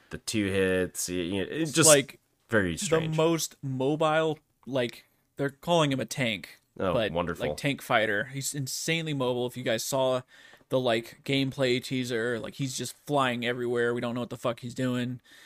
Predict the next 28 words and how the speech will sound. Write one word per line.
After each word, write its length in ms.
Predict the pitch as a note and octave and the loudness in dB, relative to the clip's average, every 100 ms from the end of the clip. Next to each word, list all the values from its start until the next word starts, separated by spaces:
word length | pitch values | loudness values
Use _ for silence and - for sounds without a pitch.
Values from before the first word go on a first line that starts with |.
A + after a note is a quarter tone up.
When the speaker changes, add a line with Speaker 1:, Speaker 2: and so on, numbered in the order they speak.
| - _ _ C3 | -20 _ _ 2
Speaker 2:
Um, 500 | C#3 B2+ A#2+ A2 - _ _ - _ _ _ | 4 4 0 -6 -10 _ _ -20 _ _ _
yeah, 220 | - G3+ | 6 8
he 80 | G3+ | 8
looks 180 | A3 B3+ | 6 2
pretty 220 | - B3 | 0 0
sick. 520 | A#3 - B3 - - _ | 2 4 2 2 -18 _
Uh, 360 | C#3 D#3+ D#3 - | 2 4 4 4
I'm 160 | E3+ | 2
hyped. 200 | D3+ F#3 - | 4 2 4
I 60 | |
really 540 | D3 C#3 C#3+ E3 A3 A#3+ | 2 2 -2 0 2 2
like 260 | G#3 F#3 | 2 2
his 180 | E3+ C#3+ | 0 -6
weapons, 540 | B2+ C#3 F3 F3 G3 D#3+ | 0 0 0 -2 -4 -4
which 120 | D3 | -4
are 60 | |
called 320 | C#3+ D3+ C3+ C3 | -2 0 0 -2
Natofos. 960 | A#2+ - D3+ E3+ A3 A#3 C4+ - - _ - - | -6 -4 -2 -2 -2 -2 -2 -6 -8 _ -16 -12
Speaker 1:
Okay. 160 | - | -4
Speaker 2:
I 40 | G2 | -4
think 100 | - | -2
that's 160 | G#3 | -6
what 80 | - | -4
they're 100 | A3 | -4
called. 300 | - A3+ A#3 - - - _ _ | -2 0 0 -2 -20 -20 _ _
Uh, 300 | D3 D3 B2+ | 10 10 10
like, 140 | C#3 | 4
the, 120 | C3+ | -2